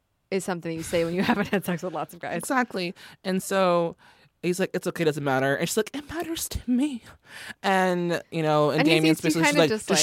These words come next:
Speaker 2: shut up and kiss me, babe. Let's
Speaker 1: he's
Speaker 2: get
Speaker 1: kind
Speaker 2: it
Speaker 1: of
Speaker 2: on."
Speaker 1: being real gross about it.
Speaker 2: Yeah, and so, like,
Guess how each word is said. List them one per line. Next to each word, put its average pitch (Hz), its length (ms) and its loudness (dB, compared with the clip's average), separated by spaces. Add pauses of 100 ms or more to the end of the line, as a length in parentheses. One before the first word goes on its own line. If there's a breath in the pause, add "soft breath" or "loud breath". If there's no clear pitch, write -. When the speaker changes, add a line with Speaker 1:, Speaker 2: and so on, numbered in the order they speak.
Speaker 2:
shut 180 120 4
up 151 80 -2
and 170 140 0
kiss 143 220 -4
me, 151 80 -4
babe. 139 340 -2 (300 loud breath)
Let's 170 140 2
Speaker 1:
he's - 60 -4
Speaker 2:
get - 80 0
Speaker 1:
kind 269 140 6
Speaker 2:
it - 20 4
Speaker 1:
of 156 60 2
Speaker 2:
on." 151 200 2
Speaker 1:
being 151 160 -4
real 151 160 -6
gross 147 360 -8
about 147 300 -4
it. 147 200 -8 (320 loud breath)
Speaker 2:
Yeah, 240 540 0
and 175 220 0
so, 175 220 2
like, 160 340 0